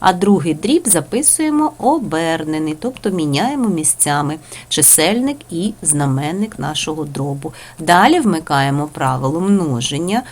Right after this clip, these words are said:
де треба чисельник першого дробу помножити на чисельник другого дробу, знаменник першого дробу помножити на знаменник другого дробу.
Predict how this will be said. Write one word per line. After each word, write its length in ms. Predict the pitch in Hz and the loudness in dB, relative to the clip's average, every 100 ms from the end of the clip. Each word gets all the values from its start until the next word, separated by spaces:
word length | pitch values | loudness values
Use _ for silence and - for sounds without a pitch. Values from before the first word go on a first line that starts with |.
| - - | -20 -10
де 160 | 156 147 | -4 -2
треба 400 | 151 143 139 135 | -2 -2 -2 -4
чисельник 800 | - 165 - 165 147 139 131 | 0 4 4 4 2 0 -2
першого 540 | - 143 139 - 147 139 | 0 0 0 -2 -4 -6
дробу 340 | 139 127 143 | -4 -6 -6
помножити 680 | 143 151 147 139 139 127 139 | -6 -2 -2 -2 -4 -6 -4
на 140 | 135 | -4
чисельник 640 | 131 135 - - 113 113 113 | -4 0 2 2 -2 -6 -8
другого 640 | 127 127 131 131 175 220 | -8 -8 -6 -6 -2 -2
дробу, 400 | 240 277 302 311 | -2 -2 0 2
знаменник 760 | 302 185 151 135 131 151 220 269 | 4 4 2 2 2 2 2 0
першого 500 | - 311 - 311 311 | -2 -2 0 -2 -2
дробу 300 | 302 311 302 | 0 -2 -2
помножити 640 | 247 170 202 339 349 262 | -4 -2 0 0 -2 0
на 120 | 190 | 0
знаменник 580 | 156 135 139 202 277 226 - | 0 -2 0 0 0 -2 -6
другого 460 | 151 151 151 151 151 | -8 -6 -6 -6 -6
дробу. 540 | 147 151 143 147 160 | -8 -6 -6 -4 -6